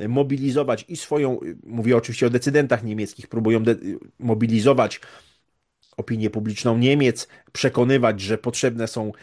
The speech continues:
większe wydatki na zbrojenia, na pobudzenie właśnie tego przemysłu zbrojeniowego, e, ale także ma to być taki element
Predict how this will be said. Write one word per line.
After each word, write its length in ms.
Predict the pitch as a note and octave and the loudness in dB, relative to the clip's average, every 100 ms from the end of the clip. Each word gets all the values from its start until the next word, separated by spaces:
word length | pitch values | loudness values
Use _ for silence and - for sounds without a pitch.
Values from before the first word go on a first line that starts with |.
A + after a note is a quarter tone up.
| - - | -20 -10
większe 500 | G#2+ A#2 C3+ C#3 - | -2 2 2 0 0
wydatki 500 | B2 B2+ A#2 - A#2+ | 2 4 2 0 -6
na 260 | G#2+ G2+ G2 _ - | -4 -4 -4 _ -10
zbrojenia, 800 | G#2 A#2+ A#2+ C3+ B2+ D3+ D#3+ C3+ | -4 0 2 4 4 2 2 0
na 100 | G2 | -2
pobudzenie 600 | - A#2+ A#2 C3 B2+ A2+ | -2 -2 2 2 2 -2
właśnie 440 | G2+ G#2+ - G#2+ | -2 -6 -6 -8
tego 220 | G#2 G#2+ G#2 | -6 -4 -4
przemysłu 440 | - C#3+ E3 D#3+ | -2 -2 0 0
zbrojeniowego, 880 | C3+ C3+ C3+ C#3 C3 B2+ C3+ C3 B2+ - - | 0 2 2 0 -2 0 0 -2 -4 -8 -14
e, 120 | G#2+ G#2+ | -10 -4
ale 320 | C3+ E3 C#3+ | 0 2 2
także 340 | C3+ C3+ B2 | 0 -2 -4
ma 180 | A2 A2+ | -4 -6
to 140 | B2+ | -6
być 280 | A2+ G#2+ - | -4 -6 -6
taki 280 | A2 - A#2+ | -8 -8 -2
element 540 | B2 B2+ C3+ C3 B2 | 4 6 6 4 0